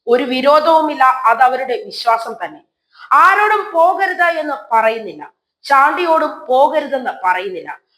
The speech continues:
പക്ഷെ ചാണ്ടിച്ച രണ്ടു വള്ളത്തിൽ കാലു വെച്ച് പോയാൽ വള്ളങ്ങൾ തമ്മിലകലും, നിലയില്ലാ വെള്ളത്തിലേക്ക് കൂപ്പുകുത്തി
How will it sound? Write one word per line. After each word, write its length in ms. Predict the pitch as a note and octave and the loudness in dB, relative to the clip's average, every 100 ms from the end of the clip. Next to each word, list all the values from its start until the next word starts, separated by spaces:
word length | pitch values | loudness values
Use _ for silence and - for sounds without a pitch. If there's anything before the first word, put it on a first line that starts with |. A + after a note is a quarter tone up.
| _ E4+ | _ -2
പക്ഷെ 280 | F4 - | 0 0
ചാണ്ടിച്ച 540 | A4+ G4 F#4 F#4 G4 F#4 D#4+ - A#3 C#4+ | 0 2 2 2 -2 2 2 0 -2 2
രണ്ടു 320 | D4+ F4 G#4 | 2 2 0
വള്ളത്തിൽ 440 | G4+ F#4 F4+ F#4 | 2 2 0 -4
കാലു 380 | F4 D#4+ D4+ E4+ | -2 4 4 4
വെച്ച് 240 | F4 - C4 | -2 -12 -4
പോയാൽ 440 | C#4 C4 A3 - - _ _ | 0 2 0 -4 -14 _ _
വള്ളങ്ങൾ 600 | A3 D4+ F#4 G4 G4+ G4 - | 0 2 4 2 0 0 0
തമ്മിലകലും, 560 | C#4 D4 C#4+ A#3 F3+ - _ _ _ | 0 0 -2 -2 -4 -12 _ _ _
നിലയില്ലാ 500 | B3 C#4+ F4 E4 D#4+ | -6 -4 -2 0 0
വെള്ളത്തിലേക്ക് 760 | C#4 C4+ D4 D4+ D4+ C#4+ D4 C#4 | 2 0 0 0 -2 -4 -6 -18
കൂപ്പുകുത്തി 720 | - D4+ E4 F4+ D#4 D4+ C4+ | -10 -8 -6 -6 -6 -8 -14